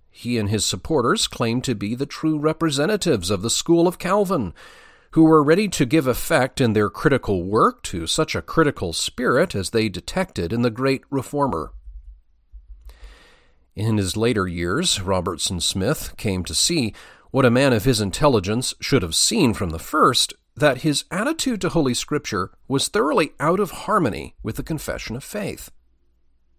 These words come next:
This it was both in regard to the definite statements of the first chapter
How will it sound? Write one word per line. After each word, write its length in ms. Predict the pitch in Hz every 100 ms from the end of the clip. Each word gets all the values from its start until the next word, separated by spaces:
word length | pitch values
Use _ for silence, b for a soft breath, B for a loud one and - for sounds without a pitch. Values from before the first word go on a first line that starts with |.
| _ b b b b b b b b b b -
This 240 | 143 151
it 80 | 160
was 220 | 113 98
both 420 | 92 127 139 170
in 300 | 113 107 120
regard 500 | 117 98 117 120 139
to 100 | -
the 80 | 101
definite 440 | 95 127 120 95 -
statements 600 | - 127 123 117 117 113
of 120 | 85
the 80 | 92
first 360 | - 101 -
chapter 680 | - - 175 - 98 120 -